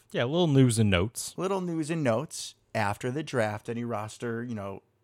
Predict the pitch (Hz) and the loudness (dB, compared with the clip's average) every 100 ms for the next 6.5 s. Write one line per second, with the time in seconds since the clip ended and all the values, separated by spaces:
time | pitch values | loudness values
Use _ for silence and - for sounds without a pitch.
0 | _ - 170 156 156 156 151 151 117 120 | _ -6 -2 0 0 -2 -4 -4 -4 -2
1 | 135 147 143 143 131 - - - _ _ | 0 0 0 -2 -6 -10 -14 -20 _ _
2 | _ - 117 - 135 117 113 110 101 - | _ -16 -10 -4 -4 -4 -4 -4 -6 2
3 | 156 147 135 - 127 117 110 110 120 151 | 4 4 0 2 4 4 0 -2 -2 -2
4 | 143 120 - 135 123 117 107 110 117 117 | -2 -4 -4 -4 -4 -4 -4 -2 -4 -6
5 | 107 95 101 92 95 _ 107 101 127 113 | -6 -8 -8 -10 -16 _ -6 -4 -2 -4
6 | 104 107 143 226 | -4 -4 0 -2